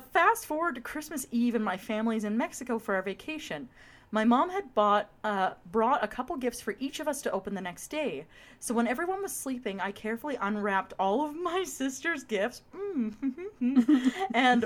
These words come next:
re-, <laughs> and replaced the gifts <laughs>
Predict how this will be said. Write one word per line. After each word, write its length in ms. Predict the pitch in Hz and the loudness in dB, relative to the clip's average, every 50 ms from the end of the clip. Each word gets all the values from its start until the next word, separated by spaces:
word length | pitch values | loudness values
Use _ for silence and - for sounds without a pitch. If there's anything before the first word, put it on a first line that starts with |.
| 208 - | 0 -2
re-, 220 | 226 - - 254 - 330 320 254 | -4 -4 -2 -2 -2 -2 -4 -2
<laughs> 220 | - 392 339 - | -2 -2 0 2
and 160 | 254 233 233 226 | 2 2 4 4
replaced 500 | 240 262 254 - 381 427 427 - - - | 2 0 0 0 0 2 2 0 -2 -4
the 60 | 262 208 | -4 -2
gifts 320 | 196 220 214 220 - - 831 831 - - - - - - - - - 539 - | 0 0 0 0 -2 -8 -14 -10 0 8 12 12 12 12 12 12 12 8 8
<laughs> 540 | - - - 571 - - - 427 427 - - | 8 8 8 8 8 8 4 -10 -8 0 4